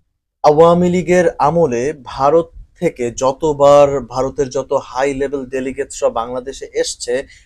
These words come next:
আমরা তাদের কি কখনো দেখেছি যে বিএনপির কোনো উচ্চ পর্যায়ের কোনো নেতার সাথে তারা কথা বলেছে কিংবা বাংলাদেশে বিরোধী যেই,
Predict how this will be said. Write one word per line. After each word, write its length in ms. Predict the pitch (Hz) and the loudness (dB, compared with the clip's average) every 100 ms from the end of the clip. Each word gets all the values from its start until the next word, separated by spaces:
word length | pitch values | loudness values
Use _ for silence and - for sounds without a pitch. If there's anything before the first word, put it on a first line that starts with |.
| _ | _
আমরা 340 | 156 170 180 170 | -2 2 4 4
তাদের 400 | 156 139 151 151 | 4 2 0 -4
কি 220 | _ 165 - | _ -14 -2
কখনো 480 | 135 - 165 165 160 | -2 -2 -6 -6 -6
দেখেছি 580 | 139 139 165 131 104 98 | -8 -8 -12 -10 -10 -12
যে 320 | 92 110 101 - - _ _ _ | -8 -6 -6 -12 -20 _ _ _
বিএনপির 640 | 151 160 165 151 160 147 139 | -6 -4 -4 -4 -6 -6 -6
কোনো 320 | 143 139 139 | -6 -6 -8
উচ্চ 340 | 156 - - 165 | -10 -16 -8 -6
পর্যায়ের 580 | - 147 139 143 143 | -2 -4 -2 -4 -4
কোনো 180 | - 131 | -6 -8
নেতার 280 | 120 123 151 | -8 -4 -4
সাথে 280 | - 135 131 | -6 -12 -6
তারা 220 | 123 117 | -2 -2
কথা 220 | 113 113 113 | -2 -4 -4
বলেছে 460 | 113 110 - 113 113 _ - _ _ | -6 -6 -6 -8 -8 _ -20 _ _
কিংবা 440 | 190 196 170 156 143 | -4 0 6 6 6
বাংলাদেশে 600 | 135 135 135 135 135 131 | 4 2 0 -8 -6 -6
বিরোধী 840 | 123 156 165 175 160 175 175 165 | -6 -6 -2 0 -2 -4 -4 -6
যেই, 540 | 135 156 147 139 131 | -8 -4 -2 -2 -4